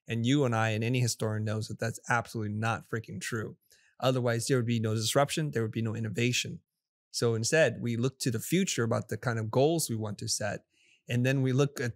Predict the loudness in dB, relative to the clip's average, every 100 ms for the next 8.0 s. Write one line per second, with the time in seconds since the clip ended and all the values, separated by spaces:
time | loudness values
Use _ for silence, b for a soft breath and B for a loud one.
0 | -4 -2 0 2 0 2 -2 2 4 4
1 | 4 4 2 2 2 2 2 4 4 2
2 | 2 2 2 0 -2 -2 -2 -2 -4 -4
3 | -4 -4 -2 -4 -4 -6 -6 -4 -10 _
4 | _ -20 -6 -2 -2 -6 _ _ _ _
5 | _ _ 2 2 2 4 4 4 4 4
6 | 2 -2 -4 -8 -12 _ _ _ -4 0
7 | 0 4 4 4 0 -2 -2 -6 -8 -14